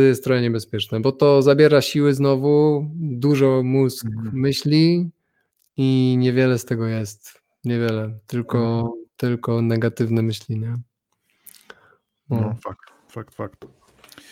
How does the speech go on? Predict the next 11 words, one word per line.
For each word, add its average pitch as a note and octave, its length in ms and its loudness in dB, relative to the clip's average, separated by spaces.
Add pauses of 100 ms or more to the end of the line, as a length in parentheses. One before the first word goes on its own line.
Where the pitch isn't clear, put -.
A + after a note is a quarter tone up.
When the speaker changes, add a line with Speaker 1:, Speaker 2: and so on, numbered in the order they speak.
(520)
Speaker 1:
Także E3+ 160 6
Speaker 2:
No. E3+ 60 6
Speaker 1:
dobrze, C#3+ 200 6
że C3 100 6
pogadaliśmy B2+ 640 4
o G#2+ 40 -2
stresie. D3+ 640 2 (300)
Trzymam, D#3+ 320 4
Speaker 2:
Tak, D#3 80 2
dobrze. D3 260 4
Speaker 1:
wiesz, C#3+ 80 4